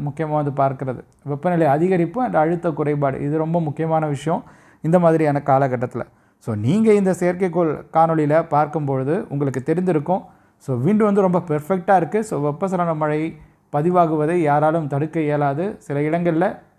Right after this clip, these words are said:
கனத்த மழைக்கான சாத்தியக்கூறுகள் என்பது அடுத்து வரக்கூடிய நாட்களில் தமிழகத்தில்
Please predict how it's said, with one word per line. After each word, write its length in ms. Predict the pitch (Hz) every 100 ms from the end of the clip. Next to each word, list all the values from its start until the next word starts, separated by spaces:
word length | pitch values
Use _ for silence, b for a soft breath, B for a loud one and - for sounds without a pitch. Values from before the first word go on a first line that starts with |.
| _ _
கனத்த 380 | - 139 196 196
மழைக்கான 480 | 196 175 175 170 160 147
சாத்தியக்கூறுகள் 640 | 156 151 165 139 151 156
என்பது 460 | 147 143 143 214 -
அடுத்து 320 | 151 185 190
வரக்கூடிய 480 | 175 160 151 151 147
நாட்களில் 580 | 139 143 147 143 180 - b b b _
தமிழகத்தில் 720 | 160 202 202 160 147 170